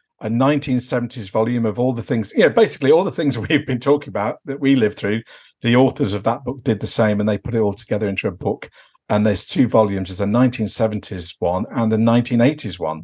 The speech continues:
which, uh, are just full of wonderful essays and reminiscences about these, uh, well, these kind of things we've been talking about, really.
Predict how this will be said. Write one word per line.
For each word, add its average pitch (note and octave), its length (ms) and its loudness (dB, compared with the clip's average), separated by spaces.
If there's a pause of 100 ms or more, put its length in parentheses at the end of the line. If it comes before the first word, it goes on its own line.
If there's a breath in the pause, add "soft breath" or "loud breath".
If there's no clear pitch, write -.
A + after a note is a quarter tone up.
which, - 320 -6
uh, G2+ 160 2 (420 loud breath)
are G#2+ 120 -2
just - 340 -2 (420)
full E3 260 4
of F#2+ 120 0
wonderful B2 560 2
essays G2+ 520 -2
and G2 160 -6
reminiscences G#2+ 720 -2
about G#2 400 -2
these, G2 320 -2
uh, G2 180 0 (260 loud breath)
well, A#2+ 120 6
these G#2+ 200 2
kind G#2+ 160 -2
of G#2 60 -4
things A2 240 -2
we've G#2+ 140 -2
been G2+ 160 -4
talking A#2 360 -2
about, E2 300 -6
really. D#2 340 -10